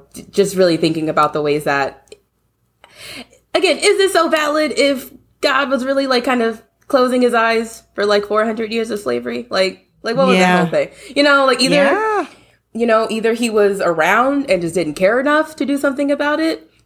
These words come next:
Speaker 1: or his relationship to humanity is a bit different than we think it is. And, and
Speaker 2: Mm-hmm.
Speaker 1: I just,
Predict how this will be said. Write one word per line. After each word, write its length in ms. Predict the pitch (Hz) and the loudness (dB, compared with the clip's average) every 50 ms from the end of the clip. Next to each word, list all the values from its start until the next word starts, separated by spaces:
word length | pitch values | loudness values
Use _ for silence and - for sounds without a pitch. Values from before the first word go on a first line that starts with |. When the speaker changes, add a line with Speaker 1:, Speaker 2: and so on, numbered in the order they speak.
| _ _ _ | _ _ _
Speaker 1:
or 640 | - 226 262 269 277 269 269 269 269 269 262 262 - _ _ _ _ _ _ _ | 2 4 4 4 4 4 4 4 2 0 -2 -8 -16 _ _ _ _ _ _ _
his 300 | - 180 226 233 220 202 | -6 -2 0 0 0 0
relationship 600 | 202 214 208 202 196 202 202 202 190 - 202 196 - | 0 0 2 2 0 0 -2 -4 -6 -6 -6 -6 -6
to 60 | 196 | -8
humanity 440 | 185 185 175 170 165 160 160 160 156 | -6 -4 -2 -2 -2 -2 -2 -2 -4
is 100 | 156 151 | -4 -4
a 40 | 165 | -4
bit 200 | 160 170 143 - | -4 -4 -2 -2
different 320 | - 147 147 - - - - | -4 -4 -4 -6 -8 -8 -8
than 120 | 151 151 | -8 -8
we 120 | 143 147 | -8 -8
think 200 | 160 - 139 151 | -8 -10 -10 -10
it 120 | - - - | -12 -14 -14
is. 240 | - - - - - _ _ - - - - _ - | -16 -18 -18 -20 -20 _ _ -20 -20 -20 -8 _ 0
And, 240 | 202 190 185 165 | 2 4 4 4
and 100 | 180 185 160 | 4 4 4
Speaker 2:
Mm-hmm. 60 | 185 208 | 2 2
Speaker 1:
I 40 | 226 | 2
just, 180 | 233 254 240 | 2 0 -2